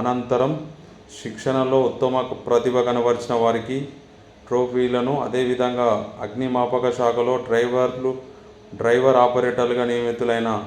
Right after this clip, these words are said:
నూట యాభై ఏడు మందికి ఐటీ పరిశ్రమ శాఖ మంత్రి శ్రీధర్ బాబుతో కలిసి నియామక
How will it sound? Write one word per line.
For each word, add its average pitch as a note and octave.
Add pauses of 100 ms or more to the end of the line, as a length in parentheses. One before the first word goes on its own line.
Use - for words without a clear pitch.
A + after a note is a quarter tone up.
(320)
నూట A2+ (140)
యాభై A#2+
ఏడు A2+
మందికి B2 (1900)
ఐటీ B2 (100)
పరిశ్రమ B2 (180)
శాఖ A#2+ (140)
మంత్రి A2+ (100)
శ్రీధర్ A#2+
బాబుతో A#2+ (140)
కలిసి A#2
నియామక A#2+